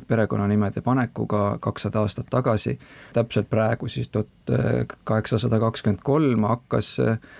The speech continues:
üldine perekonnanimede panek Lõuna-Eestis ja sellest möödub siis jah, kakssada aastat. Kui enne oli ka Eestis ju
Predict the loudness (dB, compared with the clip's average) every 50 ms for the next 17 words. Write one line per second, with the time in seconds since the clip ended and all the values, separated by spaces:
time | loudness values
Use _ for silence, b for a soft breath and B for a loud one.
0 | B B B 2 2 4 4 4 2 2 2 2 2 2 2 2 2 2 2 2
1 | 2 2 2 2 2 2 2 0 -2 -2 -2 0 2 2 2 0 0 0 0 2
2 | 2 2 2 2 0 -2 -2 -4 -6 -6 -6 -6 -6 -2 0 0 2 2 0 0
3 | -2 -2 -2 -2 0 0 0 0 0 -4 -6 -8 -8 -4 -2 -2 0 0 -2 -4
4 | -2 -4 -2 0 2 2 0 0 -2 -4 -4 -4 -6 -20 B B B B B B
5 | B 2 2 2 4 4 2 2 2 2 2 2 2 2 2 2 2 2 2 0
6 | -2 -4 -4 -4 -2 0 0 2 2 0